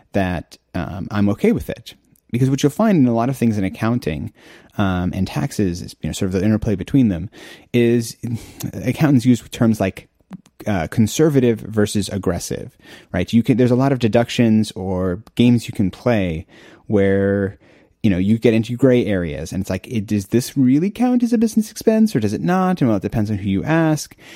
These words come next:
And ultimately, you know, those are personal decisions that you have to make. But if you don't understand the law or you don't understand the policies, you can't be making those choices in an informed way. And your accountant might be making choices that you would disagree with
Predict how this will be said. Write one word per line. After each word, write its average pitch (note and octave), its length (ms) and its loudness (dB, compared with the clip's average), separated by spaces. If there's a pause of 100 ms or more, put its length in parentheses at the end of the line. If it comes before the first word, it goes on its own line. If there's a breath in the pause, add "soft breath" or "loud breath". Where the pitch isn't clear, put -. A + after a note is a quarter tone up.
(280 loud breath)
And B2 360 2
ultimately, G2+ 760 0
you G#2 100 0
know, G2 60 2
those A#2+ 160 4
are B2+ 60 0
personal C3+ 360 0
decisions G#2+ 380 -2
that F#2+ 160 -6
you A2 80 2
have G2+ 220 -4
to F2+ 80 -2
make. - 340 -6 (380)
But F#2+ 240 -2
if G#2 100 -10
you C3+ 80 6
don't D#3 180 4
understand A2+ 580 2
the G2+ 60 -2
law G#2+ 380 -2
or - 100 -6
you G2 120 -2
don't F#2 160 -2
understand G2 480 -2
the E2+ 40 -6
policies, G2+ 640 -4 (260 loud breath)
you A#2 180 0
can't G2+ 420 -2
be G#2+ 100 2
making G#2 300 2
those F2+ 180 -2
choices F2+ 440 -4
in F#2 100 -2
an E2+ 140 -4
informed D2 400 -8
way. - 340 -10 (320 loud breath)
And F#2+ 220 0
your G2 80 0
accountant G#2+ 440 0
might F#2 140 0
be G2 80 0
making F#2 640 -2 (800)
choices B2 480 0
that G2 180 -2
you B2+ 80 2
would A2 140 2
disagree G2+ 400 -2
with D3+ 300 -2